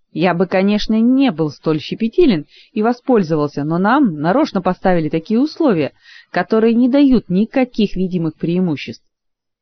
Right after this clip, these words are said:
«Артура, ты как-то несвоевременно озаботился вопросами чести», с легким раздражением отозвалась почтенная Донья Исидора. «Об этом надо было думать еще лет пятнадцать назад,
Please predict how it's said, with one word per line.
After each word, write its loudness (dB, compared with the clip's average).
«Артура, 0
ты 2
как-то -2
несвоевременно 0
озаботился -2
вопросами -2
чести», -2
с -18
легким -2
раздражением 0
отозвалась -2
почтенная -4
Донья -2
Исидора. -4
«Об 0
этом 0
надо 2
было 2
думать 2
еще 0
лет 0
пятнадцать -2
назад, -6